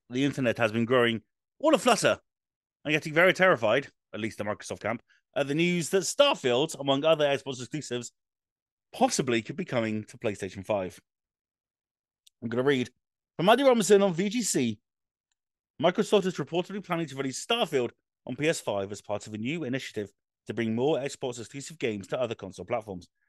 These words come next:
That's according to Xbox Era, who cites anonymous sources who claim that the Bethesda R P G is being planned for release on the Sony console, alongside the previously rumored Hi-Fi Rush and Sea of Thieves.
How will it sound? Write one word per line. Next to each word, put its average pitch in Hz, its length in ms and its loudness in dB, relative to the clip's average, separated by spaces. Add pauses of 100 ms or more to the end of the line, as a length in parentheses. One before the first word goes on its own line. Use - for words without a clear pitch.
(200)
That's 156 160 -2
according 160 240 0
to 139 100 -4
Xbox 139 460 -8
Era, 175 300 2 (300)
who 131 60 -8
cites 135 240 -4
anonymous 139 460 -2
sources 110 340 -8
who 113 100 -12
claim 123 280 -6
that 113 100 -4
the 101 80 -10
Bethesda 165 360 -4
R 165 120 4
P 170 140 -8
G 110 200 -10
is 107 100 -12
being 110 220 -6
planned 123 280 -4 (360)
for 127 100 -2
release 117 260 -4
on 117 160 -6
the 110 60 -4
Sony 101 280 -6
console, 127 460 -2 (680)
alongside 120 440 -2
the 107 60 -8
previously 165 420 -6
rumored 110 340 -2 (300)
Hi-Fi 185 320 2
Rush 120 340 -4
and 120 180 -8
Sea 101 200 -8
of 98 80 -12
Thieves. 180 420 -2